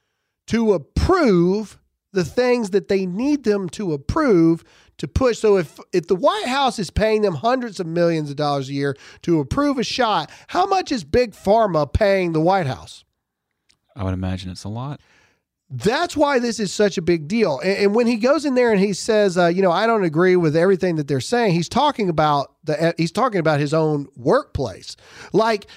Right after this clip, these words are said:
Speaker 1: you have to imagine, like, this is no different than Zach having a conversation going, "You know, I don't always agree with everything that,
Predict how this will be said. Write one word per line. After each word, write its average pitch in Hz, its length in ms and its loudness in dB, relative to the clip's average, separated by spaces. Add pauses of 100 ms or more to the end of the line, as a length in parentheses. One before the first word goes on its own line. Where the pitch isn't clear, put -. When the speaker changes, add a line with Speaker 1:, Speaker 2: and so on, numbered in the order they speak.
Speaker 1:
you 254 160 4
have 339 120 0
to 277 60 -2
imagine, 226 380 0
like, 170 200 2
this 269 180 -2
is 214 160 -4
no 240 160 2
different 196 380 0
than 160 160 -2
Zach 180 400 -2
having 170 200 0
a 156 40 0
conversation 160 640 0
going, 156 200 2
"You 165 60 2
know, 165 80 4
I 170 140 2
don't 208 180 4
always 170 320 4
agree 156 260 2
with 151 120 4
everything 147 560 2
that, 131 360 0